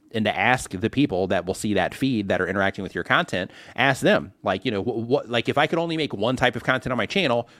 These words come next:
what, what would you want it to be? Uh, uh, author reviews, filmmaking interviews, um, or movie reactions," right? And, and start to, you know, just kinda work back and forth with your audience there on what it is that they want from you,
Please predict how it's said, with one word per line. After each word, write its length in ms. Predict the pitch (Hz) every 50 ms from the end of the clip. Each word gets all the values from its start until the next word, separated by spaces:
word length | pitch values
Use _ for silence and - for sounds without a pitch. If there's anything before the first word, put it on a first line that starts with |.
| - _ -
what, 240 | 113 113 117 - 110
what 160 | 120 120 113
would 100 | 110 110
you 60 | 117
want 120 | 113 110
it 60 | 101 -
to 100 | - 98
be? 280 | 101 82 67 - - _ - - - - _ _ -
Uh, 580 | 98 95 95 95 95 92 92 92 92 90 92 - _ _ _ _ _ -
uh, 480 | 90 90 85 85 85 85 87 87 87 - _ _ _ -
author 280 | - 135 147 131 - 139
reviews, 680 | 135 135 123 135 139 131 127 131 127 123 120 - - - - _ _ _ _ - -
filmmaking 460 | 139 139 139 135 127 123 - 131 123
interviews, 640 | 123 123 123 107 117 117 117 120 120 117 117 113 - - - - - - 104
um, 360 | 104 107 101 101 95 98 92 -
or 240 | 113 110 107 101
movie 280 | 101 104 104 98 101 98
reactions," 720 | 95 104 98 85 69 69 - - - - - - - - - _ -
right? 260 | 92 92 90 - - _ - - - - - - -
And, 180 | 113 110 101
and 180 | - 117 113 107
start 300 | - - 123 113 110 - -
to, 180 | 120 98 98
you 120 | 90 107 101
know, 300 | 92 92 90 90 - - _ _ - -
just 160 | - - -
kinda 260 | - 120 104 101 95 - - -
work 340 | 139 120 104 127 123 113 -
back 220 | - 113 110 110
and 100 | 117 101
forth 200 | - 123 107 -
with 120 | 113 98 -
your 160 | - - -
audience 380 | 92 90 98 104 110 110 - -
there 180 | 123 117 127
on 120 | 131 107 98
what 100 | 113 101
it 80 | 98
is 80 | 101 90
that 120 | 95 -
they 120 | - 98 95
want 240 | 90 95 95 82
from 160 | - - 120 139
you, 180 | 156 185 214